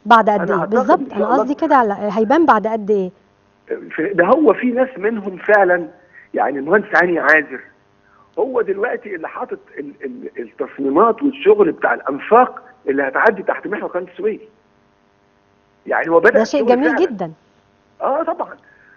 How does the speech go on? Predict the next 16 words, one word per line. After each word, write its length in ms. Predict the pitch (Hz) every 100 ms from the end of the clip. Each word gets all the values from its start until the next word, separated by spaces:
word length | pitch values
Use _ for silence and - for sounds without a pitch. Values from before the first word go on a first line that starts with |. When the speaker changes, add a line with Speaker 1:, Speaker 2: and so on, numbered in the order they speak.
| _
Speaker 2:
و-، 60 | 143
و-، 380 | 156 151 151 147
وهو 360 | 135 143 147 -
ال-، 260 | 127 127 147
ال-، 480 | 120 117 117 - -
ال-، 160 | 117 -
الدكتور 380 | - - 185
هاني 500 | 151 175 190 160 147
المقراشي 720 | 117 117 110 117 143 147 - 127
اللي 100 | -
هو 60 | 147
مسؤول 260 | 143 170 160
عن 80 | 110
الطاقة، 400 | - 131 - - _ _ _ - -
الراجل 400 | - 165 240 220
ده 220 | 202 240